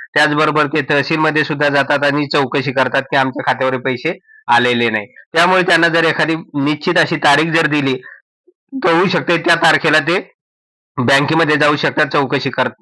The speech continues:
करू शकतात. त्यामुळे निश्चित तारीख अपेक्षित होती. त्यामुळे आता या नियमामध्ये काही बदल झालेले आहे आणि पाच तारखेपासून दर महिन्याच्या पाच तारखेला लाभार्थ्याच्या खात्यावर हे पैसे जमा होणार आहे. परंतु पैसे कसे जमा होणार आहे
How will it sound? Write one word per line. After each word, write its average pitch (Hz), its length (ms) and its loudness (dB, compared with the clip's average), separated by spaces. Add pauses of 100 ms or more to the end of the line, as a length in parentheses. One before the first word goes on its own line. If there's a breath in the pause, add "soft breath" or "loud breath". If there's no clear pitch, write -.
(200)
करू 151 200 2
शकतात. 113 340 -2 (380 loud breath)
त्यामुळे 180 340 2
निश्चित 165 360 -2
तारीख 160 220 2 (480)
अपेक्षित 156 500 0
होती. 139 260 0 (340 loud breath)
त्यामुळे 165 320 2
आता 165 180 2
या 165 140 4
नियमामध्ये 156 520 0
काही 156 160 0
बदल 147 320 0
झालेले 139 340 2
आहे 139 200 4
आणि 147 220 2
पाच 139 220 2
तारखेपासून 143 680 0 (520)
दर 160 220 2
महिन्याच्या 151 440 2
पाच 143 260 2
तारखेला 143 420 2 (400 loud breath)
लाभार्थ्याच्या 139 600 2
खात्यावर 135 320 0
हे 156 140 0 (280 loud breath)
पैसे 143 300 0
जमा 160 240 2
होणार 131 280 4
आहे. 123 100 0
परंतु 185 400 0
पैसे 180 300 0
कसे 185 220 0
जमा 180 340 4
होणार 165 320 4
आहे 165 200 4